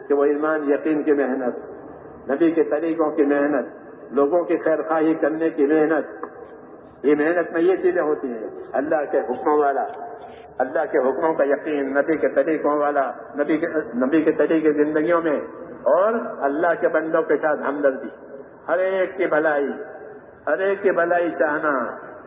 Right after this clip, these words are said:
نبیوں کی دعوت میں ہے۔ کیا سب جنت میں جائیں؟ کوئی دوزخ میں نہ جائے، دشمن بھی جنت میں جائے۔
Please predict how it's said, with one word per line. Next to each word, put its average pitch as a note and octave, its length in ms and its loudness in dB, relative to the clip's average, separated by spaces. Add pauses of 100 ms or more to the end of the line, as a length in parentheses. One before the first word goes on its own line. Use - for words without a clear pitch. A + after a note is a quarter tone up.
نبیوں E3 220 2
کی D#3+ 120 2
دعوت D#3 380 0
میں C#3 140 -2
ہے۔ B2 80 -2
کیا A#2+ 160 -8 (460)
سب E3 200 2
جنت G#3 320 2
میں G#3 140 0
جائیں؟ E3+ 320 2 (720)
کوئی G3+ 220 6
دوزخ G#3 400 2
میں G#3 120 4
نہ G#3 60 4
جائے، C#3+ 220 2 (1120)
دشمن A3+ 560 2
بھی C4+ 120 4
جنت A#3+ 420 2
میں A#3 100 2
جائے۔ C#3 440 0